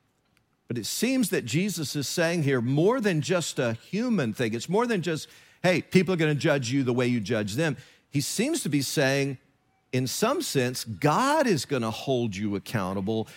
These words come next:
for the same standard you've been using with others. And that's a lot more serious. So in some way, I certainly don't fully understand.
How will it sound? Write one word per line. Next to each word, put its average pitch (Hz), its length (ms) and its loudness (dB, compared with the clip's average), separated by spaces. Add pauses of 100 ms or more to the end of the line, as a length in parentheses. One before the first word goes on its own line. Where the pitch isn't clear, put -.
(100)
for 127 120 -4
the 117 120 -2
same 135 400 0
standard 120 680 -2
you've 104 220 -2
been 101 180 -2
using 90 380 -6
with 80 180 -10
others. - 580 -16 (460)
And 73 80 -12
that's 107 220 -4
a 80 80 -6
lot 87 360 -2
more 107 180 -6
serious. - 840 -10 (1700)
So 117 120 -4
in 101 80 -2
some 170 260 2
way, 160 280 6
I 160 180 6
certainly 143 460 0
don't 131 200 0
fully 151 340 0
understand. 117 840 0